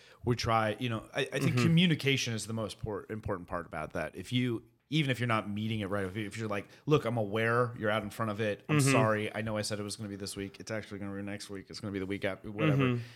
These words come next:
Speaker 1: And that gets really crummy when you have to do that over and over and over again.
Speaker 2: Mm-hmm.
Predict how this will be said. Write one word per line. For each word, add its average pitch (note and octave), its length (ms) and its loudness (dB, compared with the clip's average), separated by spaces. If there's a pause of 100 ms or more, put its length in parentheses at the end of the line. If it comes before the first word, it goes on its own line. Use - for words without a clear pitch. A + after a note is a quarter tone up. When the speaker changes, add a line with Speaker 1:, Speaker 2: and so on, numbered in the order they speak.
(120)
Speaker 1:
And C3+ 120 0
that D3 140 4
gets C3+ 240 0
really A#2 240 -2
crummy A2+ 400 -2
when G#2 120 -6
you G2 80 -4
have - 120 -4
to A2 80 -8
do A2 160 -4
that G2+ 240 -2
over G#2 380 -6
and F#2 100 -8
over F#2 260 -8
and F2 80 -8
over F#2 240 -8
again. D#2 340 -12
Speaker 2:
Mm-hmm. B2+ 320 4